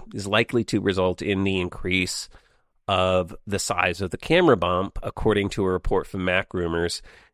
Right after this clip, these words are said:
They're saying that leak specs indicate that the height and width of the camera bump on the Pro models is probably going to expand by about five percent in each direction, and the depth of the bump will increase from about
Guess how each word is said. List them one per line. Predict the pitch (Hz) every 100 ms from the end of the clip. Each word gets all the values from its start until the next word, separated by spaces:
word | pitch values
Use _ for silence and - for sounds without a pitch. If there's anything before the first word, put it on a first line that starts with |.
| -
They're | 101 117
saying | - 107 101
that | 95 -
leak | 95 101
specs | - 101 95 - -
indicate | 92 90 - 90 87 -
that | 95 85
the | 92
height | - - 117
and | 107 98
width | 95 110 - - _ _ _ _ _ _ _ 101
of | 98 104 110 -
the | 110
camera | 117 101 107
bump | 98 104 101 -
on | 98 104
the | 104
Pro | - 98
models | 95 92 98 95 -
is | - 98 95 92 -
probably | - 107 120
going | 107 104
to | 98
expand | 98 90 - 90 90 92
by | 90
about | 87 87 -
five | - 92 90 101
percent | - 107 92 92 -
in |
each | 90 95 - -
direction, | 95 127 - 147 127 120 - _ _ _
and | 113 117 127 123 -
the | 101
depth | 95 127 - -
of | 101
the | 92
bump | 98 92 90 -
will | 104 104
increase | 98 95 - 90 90 -
from | - 101 92 92 87
about | - - 151 139